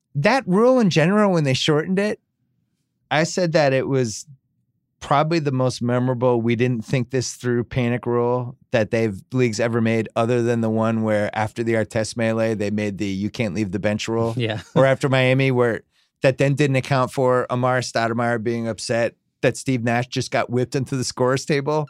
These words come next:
Speaker 1: and took two
Speaker 2: We should
Speaker 1: steps
Speaker 2: talk, we
Speaker 1: toward
Speaker 2: should
Speaker 1: it.
Speaker 2: talk about that.
Speaker 1: Yeah, yeah, yeah.
Speaker 2: We should talk about, no,
Speaker 1: But
Speaker 2: no, we should talk about he didn't get whipped into, he acted. He was clearly
Speaker 1: Oh, Robert
Speaker 2: acting.
Speaker 1: Horry, he's assaulted him. He should be,
Speaker 2: Robert
Speaker 1: Robert Horry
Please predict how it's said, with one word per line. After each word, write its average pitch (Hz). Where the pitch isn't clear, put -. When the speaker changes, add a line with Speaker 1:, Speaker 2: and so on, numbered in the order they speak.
Speaker 1:
and 143
took 143
two 131
Speaker 2:
We 151
should 151
Speaker 1:
steps 147
Speaker 2:
talk, 139
we 120
Speaker 1:
toward 165
Speaker 2:
should 180
Speaker 1:
it. -
Speaker 2:
talk 131
about 107
that. 82
Speaker 1:
Yeah, 156
yeah, 151
yeah. 120
Speaker 2:
We 127
should 113
talk 110
about, 98
no, 151
Speaker 1:
But 147
Speaker 2:
no, 117
we 147
should 156
talk 143
about 117
he 139
didn't 120
get 95
whipped 104
into, 95
he 160
acted. 120
He 147
was 113
clearly 143
Speaker 1:
Oh, -
Robert 165
Speaker 2:
acting. 120
Speaker 1:
Horry, 151
he's 101
assaulted 131
him. 82
He 123
should 160
be, 139
Speaker 2:
Robert 185
Speaker 1:
Robert 208
Horry 208